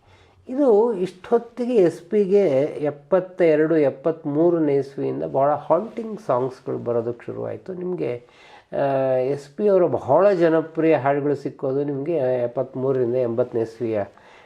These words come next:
ನಡುವೆ. ರಾಜನ್ ನಾಗೇಂದ್ರ ಒಂದು ಹಾಡು, "ಮಾಮರವೆಲ್ಲೋ ಕೋಗಿಲೆ ಎಲ್ಲೋ" ಹಾಡನ್ನು ಮಾಡಿದ್ದಾರೆ. ಅದೊಂದು ಹಾಂಟಿಂಗ್ ಮೆಲೋಡಿ.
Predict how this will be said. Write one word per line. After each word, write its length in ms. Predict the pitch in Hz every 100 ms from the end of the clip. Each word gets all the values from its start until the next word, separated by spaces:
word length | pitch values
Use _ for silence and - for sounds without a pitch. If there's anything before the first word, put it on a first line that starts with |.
| _ 110
ನಡುವೆ. 400 | 104 104 104 - _ _ _ _ _ _ _ _ _ _ _ _ _ _ _ _ _
ರಾಜನ್ 460 | - 110 151 240 220
ನಾಗೇಂದ್ರ 400 | 170 139 127 123
ಒಂದು 560 | 131 107 110 113 95 95 95 101 98 98 101
ಹಾಡು, 360 | 107 101 104 101
"ಮಾಮರವೆಲ್ಲೋ 800 | 107 107 127 143 131 120 113 113
ಕೋಗಿಲೆ 560 | - 117 113 113 110
ಎಲ್ಲೋ" 260 | 104 101 104
ಹಾಡನ್ನು 600 | 101 107 110 110 107 98 _ _ - - _
ಮಾಡಿದ್ದಾರೆ. 420 | 120 110 107 110 135
ಅದೊಂದು 340 | 160 208 156
ಹಾಂಟಿಂಗ್ 440 | 123 131 139 117
ಮೆಲೋಡಿ. 360 | 104 98 90 -